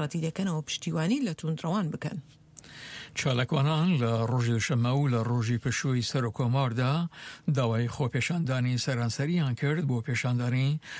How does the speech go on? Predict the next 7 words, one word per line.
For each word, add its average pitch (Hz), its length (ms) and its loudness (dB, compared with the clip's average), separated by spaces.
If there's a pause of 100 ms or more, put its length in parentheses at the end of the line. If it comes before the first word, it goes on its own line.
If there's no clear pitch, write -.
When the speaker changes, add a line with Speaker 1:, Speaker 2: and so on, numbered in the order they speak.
(220)
Speaker 2:
دژایەتیان 127 880 2
بەرامبەر 120 480 2 (100)
بە 120 160 2
بریاری 120 560 2
باری 123 480 2
نەئاسایی 120 540 0
نیشتمانی 147 720 0